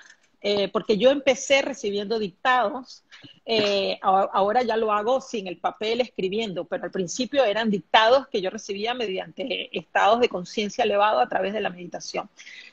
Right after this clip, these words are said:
Y entonces un día recibí una carta y al final me di cuenta que era para mi mamá. Y, eh, al final había un dibujito, como una mano. Y entonces yo le tomé una foto y se la mandé a mi mamá por WhatsApp y le digo, "Mami,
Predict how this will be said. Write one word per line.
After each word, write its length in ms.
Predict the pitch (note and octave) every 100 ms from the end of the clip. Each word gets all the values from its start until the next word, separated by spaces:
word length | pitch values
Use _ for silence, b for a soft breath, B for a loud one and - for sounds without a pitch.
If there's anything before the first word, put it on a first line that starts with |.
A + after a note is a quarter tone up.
| _
Y 140 | - A#3
entonces 500 | G#3+ B3+ A#3+ A#3 C#4
un 140 | D4
día 240 | D4 E4 D#4+
recibí 420 | B3+ - G#3+ A#3
una 200 | B3+ C#4
carta 500 | - D#4 D4+ F4+ F#4+
y 100 | C#4+
al 100 | A3
final 320 | - G#3+ G#3+ A3+
me 100 | C#4
di 100 | B3+
cuenta 320 | C#4+ D4 E4
que 100 | G#3+
era 140 | A#3+
para 200 | A3+ G#3
mi 160 | F#3 F3+
mamá. 440 | F3 G3 D4+ C4 _ _ b b b _ -
Y, 480 | C4+ C#4+ D4+ C#4+ -
eh, 240 | A#3+ A3 G#3+
al 120 | A3
final 320 | - A3+ C4
había 200 | C#4+ C4 C#4
un 60 |
dibujito, 640 | B3 A3 - A#3+ - E3+ F3
como 240 | G#3+ G3
una 200 | G#3 A3
mano. 380 | G3 F3+ E3+ E3+ _ _ -
Y 80 | G#3
entonces 420 | F#3+ A3+ G#3 A#3
yo 160 | B3+ A#3+
le 120 | B3+
tomé 180 | A3+ G#3+
una 120 | B3
foto 300 | - C#4+ A3+
y 20 |
se 140 | - F#3
la 80 | F3+
mandé 180 | F3+
a 40 | F#3+
mi 120 | A3
mamá 300 | A3+ A3+ A#3
por 120 | A3
WhatsApp 420 | A3+ A#3+ D4 C4 A#3
y 40 |
le 40 |
digo, 140 | F3+ F3+
"Mami, 320 | A3 G#3